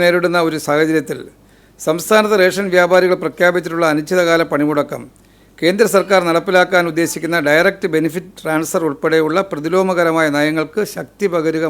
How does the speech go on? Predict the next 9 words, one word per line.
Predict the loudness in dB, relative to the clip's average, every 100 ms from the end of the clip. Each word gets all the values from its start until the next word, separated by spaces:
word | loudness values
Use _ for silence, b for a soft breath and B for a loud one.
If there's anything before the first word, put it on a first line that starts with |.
| -4
മാത്രമാണ് | -6 -6 -8 -8 -8 -14
ചെയ്യുന്നത്. | -18 -20 -20 _ _ _ _ _ _ _ _ b b b b -4
റേഷൻ | -2 -2 2
വ്യാപാരി | 2 4 2 2
ക്ഷേമനിധിയെ | 0 0 2 0 -2
ശക്തിപ്പെടുത്തിയും | -4 -6 -6 -6 -2 -4 -4 -12 b b b -6
റേഷൻ | -4 -2 0 2
വ്യാപാര | 4 4 4 2
മേഖലയെ | 0 2